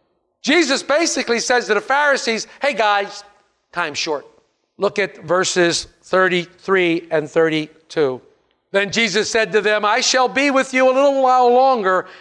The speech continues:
and then I go to him who sent me. You will seek me and not find me, and where I am, you cannot come."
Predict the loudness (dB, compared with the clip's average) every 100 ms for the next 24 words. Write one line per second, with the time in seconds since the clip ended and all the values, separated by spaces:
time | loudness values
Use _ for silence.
0 | -8 -4 -2 0 0 2 2 2 2 0
1 | 0 0 -2 -2 -2 -2 -2 -6 -16 -2
2 | 2 2 2 0 2 0 2 0 0 -2
3 | -2 0 -2 -2 0 0 0 0 -2 -4
4 | -4 0 2 0 2 0 0 0 -4 -6
5 | -4 0 0 0 -2 0 -2 -4 -2 0
6 | 0 -2 -10